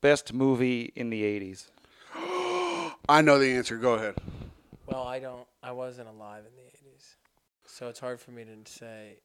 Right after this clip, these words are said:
Speaker 3: I mean, like,
Speaker 2: Don't play
Speaker 3: movies
Speaker 2: games
Speaker 3: from
Speaker 2: like
Speaker 3: the
Speaker 2: that.
Speaker 3: eighties.
Speaker 2: Answer
Speaker 1: Yeah.
Speaker 2: the fucking question.
Speaker 1: Yeah, no games.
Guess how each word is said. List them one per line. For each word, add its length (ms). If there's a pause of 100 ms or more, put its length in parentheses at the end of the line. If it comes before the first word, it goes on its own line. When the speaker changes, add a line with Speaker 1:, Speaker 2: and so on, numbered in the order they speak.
Speaker 3:
I 40
mean, 280
like, 100
Speaker 2:
Don't 180
play 140
Speaker 3:
movies 100
Speaker 2:
games 180
Speaker 3:
from 100
Speaker 2:
like 80
Speaker 3:
the 80
Speaker 2:
that. 120
Speaker 3:
eighties. 140
Speaker 2:
Answer 60
Speaker 1:
Yeah. 140
Speaker 2:
the 60
fucking 320
question. 200
Speaker 1:
Yeah, 120
no 140
games. 580